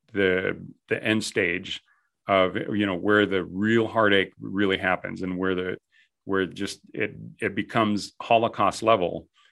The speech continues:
You know, we have to, we have to nix the conditions that allow that stuff to happen. And, you know, we do not want gang violence, you know, just open war on our streets.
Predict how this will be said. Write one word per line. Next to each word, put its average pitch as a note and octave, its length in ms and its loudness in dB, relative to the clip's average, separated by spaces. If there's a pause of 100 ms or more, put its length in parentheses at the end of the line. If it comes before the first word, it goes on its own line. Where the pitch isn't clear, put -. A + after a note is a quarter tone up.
(380)
You A2 100 -2
know, F#2+ 100 0
we G#2+ 240 2
have A2+ 340 2
to, A2 280 -4 (280)
we G#2+ 140 -4
have A2 220 -2
to G#2+ 80 0
nix A2+ 500 -2 (160)
the A#2 160 2
conditions G#2 800 -2 (100)
that G#2 140 2
allow G#2 420 4
that G#2 300 2
stuff - 360 -4
to - 80 -4
happen. G2 440 -2 (640)
And, F#2+ 600 0
you A2 80 -4
know, F#2+ 400 -2
we A#2+ 200 2
do A#2+ 140 0
not C3 320 0
want A2+ 500 0 (220)
gang A2 320 0
violence, G#2 540 0
you G2+ 80 -2
know, F2+ 140 -2
just G2 380 -6
open A2+ 340 0
war G2+ 540 2
on G2 280 4
our F#2+ 180 4
streets. - 560 -4